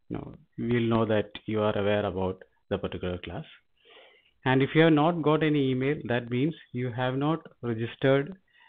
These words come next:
the online registration form for online classes. In that case, you can go back to the WhatsApp group of the, uh, the official WhatsApp group of the college and fill up the online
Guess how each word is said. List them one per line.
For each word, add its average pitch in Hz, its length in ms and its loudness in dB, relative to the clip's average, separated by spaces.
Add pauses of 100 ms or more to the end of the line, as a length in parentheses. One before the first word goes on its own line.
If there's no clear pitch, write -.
(100)
the 120 80 4
online 123 680 2
registration 117 720 -2
form 110 280 0
for 104 220 0 (880)
online 110 400 0
classes. 87 380 -6 (1400)
In 120 100 2
that 135 220 4
case, 143 200 0 (160)
you 117 160 -2
can 123 240 0
go 127 180 2
back 131 320 -2
to 131 80 -2
the 123 160 -2 (120)
WhatsApp 120 520 -4
group 120 320 -4
of 117 240 -6
the, 113 240 -4 (640)
uh, 101 400 -6
the 117 80 -2
official 135 500 -2 (100)
WhatsApp 120 440 -2
group 113 260 -6
of 113 160 -4
the 117 100 -4
college 113 460 -4 (1300)
and 113 400 -2
fill 123 180 0
up 120 160 0
the 139 240 -4 (160)
online 117 560 -2